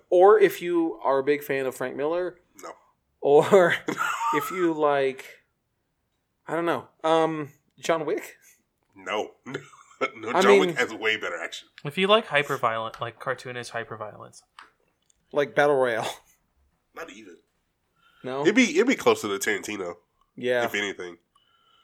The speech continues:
Speaker 1: Tarantino's also fifty fifty to me too. Or less than that at this point.
Speaker 2: Sure.
Speaker 3: I mean, you know Robert Rodriguez, you know, if you
Speaker 1: All right.
Speaker 3: I mean, Tarantino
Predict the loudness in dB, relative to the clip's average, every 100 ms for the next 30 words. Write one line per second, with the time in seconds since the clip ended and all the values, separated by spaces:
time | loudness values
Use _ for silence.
0 | -2 0 2 0 0 -2 -8 -16 -14 -14
1 | -10 -10 -12 -14 -12 -12 -12 -4 -2 -2
2 | -4 -10 -10 -10 -12 -12 -14 -14 -10 -10
3 | -12 -18 _ _ -8 -4 -4 -2 -2 2
4 | 2 2 -4 -6 -10 -12 -14 -14 -20 -14
5 | -10 -10 -12 -16 -8 -4 -4 -4 -8 _
6 | _ _ _ -6 -6 -2 -2 -2 -2 -4
7 | -4